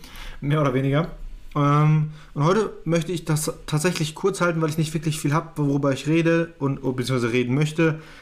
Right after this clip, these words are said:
Es ist heute der Montag. Es war kein erfolgreicher Tag in meinen Augen. Es war wieder ein Lose-Tag, also eine Niederlage.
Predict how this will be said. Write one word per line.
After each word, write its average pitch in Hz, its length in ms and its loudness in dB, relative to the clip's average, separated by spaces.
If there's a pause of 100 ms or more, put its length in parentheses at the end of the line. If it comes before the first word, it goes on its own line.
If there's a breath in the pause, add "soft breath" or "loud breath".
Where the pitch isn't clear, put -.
(120)
Es 135 100 0
ist 135 140 0
heute 139 160 0
der 131 140 -2
Montag. 170 580 2 (460 loud breath)
Es - 120 -6
war 147 120 2
kein 175 220 0
erfolgreicher 156 540 0
Tag 156 280 0
in 143 80 2
meinen 147 240 4
Augen. 147 400 2
Es - 100 -10
war 131 100 0
wieder 143 300 0
ein 127 300 0
Lose-Tag, 165 840 0
also 131 160 -2
eine 123 140 0
Niederlage. 147 600 2